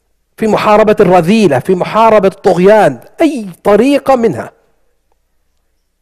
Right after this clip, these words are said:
أينما كنت.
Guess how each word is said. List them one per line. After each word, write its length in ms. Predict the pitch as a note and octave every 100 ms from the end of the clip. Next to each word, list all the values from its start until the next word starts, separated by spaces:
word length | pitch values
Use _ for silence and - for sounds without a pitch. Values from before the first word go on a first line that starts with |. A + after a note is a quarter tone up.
| _ _ _ _ _ _ _ _ _ _ _ _ _ _ _ _ _ _ _ _ B3+
أينما 420 | C4 A#3+ B3 B3
كنت. 380 | B3 E3+ G#2+